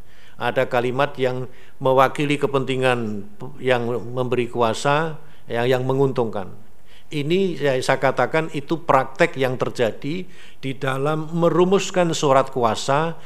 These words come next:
yang bersifat khusus. Surat kuasa ada dua. Lah, ini induknya adalah di tujuh belas sembilan dua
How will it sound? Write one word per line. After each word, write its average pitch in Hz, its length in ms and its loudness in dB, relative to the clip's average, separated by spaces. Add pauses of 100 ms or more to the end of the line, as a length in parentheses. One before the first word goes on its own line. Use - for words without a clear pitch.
(140)
yang 165 400 2
bersifat 143 500 2
khusus. - 480 -2 (300)
Surat 143 240 4
kuasa 147 240 4
ada 127 160 2
dua. 101 320 -4 (560)
Lah, 139 320 -2
ini 196 400 0
induknya 160 480 2
adalah 147 440 2
di 147 160 0
tujuh 156 360 0
belas 151 240 6
sembilan 131 320 2
dua 117 440 -4